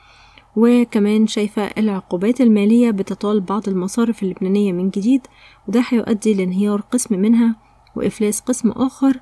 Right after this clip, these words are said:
آه، أيضًا مزيد من الشركات سوف تغلق أبوابها بسبب الانهيارات، وباتت مهددة بصرف الرواتب. سيحدث تطور للأفضل في دولة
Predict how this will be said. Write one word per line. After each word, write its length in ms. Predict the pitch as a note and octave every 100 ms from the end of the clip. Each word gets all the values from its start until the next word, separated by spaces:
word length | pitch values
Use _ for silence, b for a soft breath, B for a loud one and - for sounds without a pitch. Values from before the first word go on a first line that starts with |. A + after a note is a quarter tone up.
| b b b b -
آه، 340 | G#3+ G#3 G#3
أيضًا 200 | C4 B3+
مزيد 360 | G#3+ F#3+ G#3 G3+
من 100 | G#3+
الشركات 560 | A3+ A3 F#3 G3+ A3 A3
سوف 260 | A3 A3
تغلق 420 | F#3+ G#3 G#3 G3+
أبوابها 440 | - F3 G3+ G#3+ A3
بسبب 380 | G3 A3+ G#3 G3
الانهيارات، 680 | - F#3 G3 F#3 C4 C#4 - b b b
وباتت 460 | G3 F#3+ C4+ B3 A3+
مهددة 520 | A#3+ A3+ F#3 G#3 A3+
بصرف 480 | F#3+ - G#3 G#3 - A3+
الرواتب. 460 | A3 F3 E3+ - - _ b b b b -
سيحدث 480 | A#3 B3+ B3+ B3 -
تطور 440 | A#3 D4 C4+ F#3
للأفضل 500 | F#3+ F#3 G#3 F#3+ F3+
في 100 | G3+
دولة 260 | G3 G#3